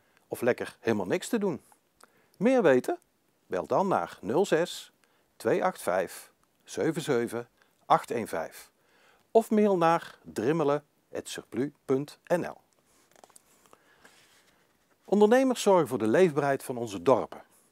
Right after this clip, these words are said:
sponsoring van de verenigingen en ontmoetingsplaatsen voor de sociale contacten.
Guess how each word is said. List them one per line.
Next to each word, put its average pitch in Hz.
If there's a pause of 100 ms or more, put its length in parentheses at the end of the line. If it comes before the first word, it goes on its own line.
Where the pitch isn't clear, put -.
(160)
sponsoring 107
van 110
de 101
verenigingen 156 (480)
en 131
ontmoetingsplaatsen 113
voor -
de 95
sociale 98
contacten. -